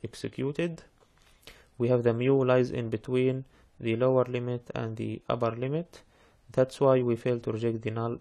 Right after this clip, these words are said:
hypothesis. Now we can go back to see if we have the same result. Yes,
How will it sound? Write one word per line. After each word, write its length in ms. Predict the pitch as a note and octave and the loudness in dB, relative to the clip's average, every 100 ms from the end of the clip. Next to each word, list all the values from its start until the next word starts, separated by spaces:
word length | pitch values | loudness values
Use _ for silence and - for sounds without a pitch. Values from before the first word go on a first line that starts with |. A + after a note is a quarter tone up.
| - | -6
hypothesis. 680 | A#2 A2+ G2+ - G#2 G2+ - _ _ _ _ _ _ _ - | -6 -4 -6 -6 -8 -8 -12 _ _ _ _ _ _ _ -4
Now 140 | A#2 | 0
we 100 | A#2+ | 2
can 240 | A#2 A#2+ A#2 | 2 0 4
go 160 | B2 | 2
back 260 | A#2+ C3 C#3+ | 4 4 2
to 100 | - | -4
see 300 | A#2+ C3 D3+ - _ _ _ _ _ _ _ _ _ _ _ _ _ _ _ - - | -6 -4 -6 -10 _ _ _ _ _ _ _ _ _ _ _ _ _ _ _ -14 -10
if 180 | - - | -10 -4
we 80 | A2+ | 0
have 180 | A#2+ | 0
the 100 | A2 | 0
same 380 | - - A#2+ G#2 - _ | -8 -4 -4 -4 -10 _
result. 540 | B2 A#2+ C3+ D#3 - - _ _ _ _ - | -4 0 0 -2 -10 -20 _ _ _ _ -2
Yes, 420 | G#2+ - - | 0 0 -8